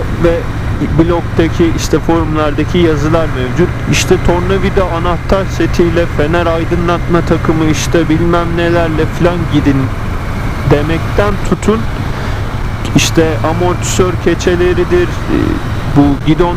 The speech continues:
topuzlarıdır, grenajlardır, işte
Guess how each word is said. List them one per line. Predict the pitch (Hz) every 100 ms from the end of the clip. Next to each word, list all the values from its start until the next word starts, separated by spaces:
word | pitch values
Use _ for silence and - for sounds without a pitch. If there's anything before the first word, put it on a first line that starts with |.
| -
topuzlarıdır, | 175 - 165 160 175 175 180 175 160 - - - - - -
grenajlardır, | 143 160 165 170 170 156 170 175 165 175 151 - -
işte | 147 - 175 147